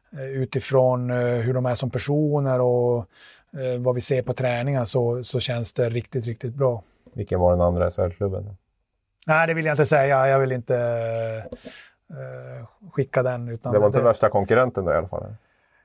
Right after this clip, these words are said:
Speaker 1: Ja, vem det nu är, eh, men,
Speaker 2: Närmsta,
Speaker 1: men
Speaker 2: närmsta konkurrenten då?
Speaker 1: <laughs> Nej, det var det inte.
Speaker 2: Nej,
Speaker 1: Det kan
Speaker 2: nej,
Speaker 1: jag säga.
Speaker 2: nej. De är väl också ute på lite centerjakter.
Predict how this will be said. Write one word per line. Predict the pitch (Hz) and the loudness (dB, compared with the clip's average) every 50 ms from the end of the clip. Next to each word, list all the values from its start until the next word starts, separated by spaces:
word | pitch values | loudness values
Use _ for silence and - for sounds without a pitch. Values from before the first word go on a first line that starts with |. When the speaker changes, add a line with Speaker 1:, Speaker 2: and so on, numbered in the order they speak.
| _ | _
Speaker 1:
Ja, | - - 147 147 | 0 2 4 4
vem | 147 156 151 151 | 4 2 2 4
det | 151 165 | 4 4
nu | 165 170 156 147 143 | 4 4 4 4 4
är, | 135 131 131 127 123 | 4 4 4 2 2
eh, | 123 147 160 147 143 147 143 143 147 143 143 151 | 2 2 4 4 4 6 6 6 4 4 4 4
men, | 151 170 165 165 | 4 4 6 6
Speaker 2:
Närmsta, | 139 143 135 170 165 165 | 6 6 6 6 4 4
Speaker 1:
men | 165 156 | 4 6
Speaker 2:
närmsta | 180 170 170 180 170 - 220 220 226 | 6 6 4 4 2 4 4 6 6
konkurrenten | - 160 175 226 233 139 127 123 247 - 127 113 104 | 6 6 4 4 4 4 4 4 4 4 2 2 2
då? | 98 90 - - - - - - - - | 2 0 0 -4 -6 -6 -2 0 2 2
Speaker 1:
<laughs> | 160 - - - - - - - | 2 0 -4 -14 -16 -16 -12 -4
Nej, | - 175 180 180 | -2 2 2 4
det | 185 | 4
var | 156 147 | 4 2
det | 135 | 2
inte. | 127 120 - - 117 | 0 -2 -6 -2 2
Speaker 2:
Nej, | 113 104 101 92 - - | 4 4 4 4 2 2
Speaker 1:
Det | 170 156 | 2 2
kan | - 110 | 4 4
Speaker 2:
nej, | 98 | 4
Speaker 1:
jag | 95 | 2
säga. | 123 120 120 120 - | 2 0 -2 -2 2
Speaker 2:
nej. | 98 98 90 - - _ _ _ - | 2 2 2 2 -2 _ _ _ -18
De | - 113 107 | -10 -4 -2
är | |
väl | 104 104 | 2 2
också | 110 110 - - 104 | 2 2 2 2 0
ute | 95 - 87 | 0 0 0
på | 92 | 0
lite | 98 87 - - | 0 0 0 0
centerjakter. | - - 151 160 - 101 98 95 107 95 90 - - 220 | 2 4 4 4 4 4 4 4 4 2 2 4 2 2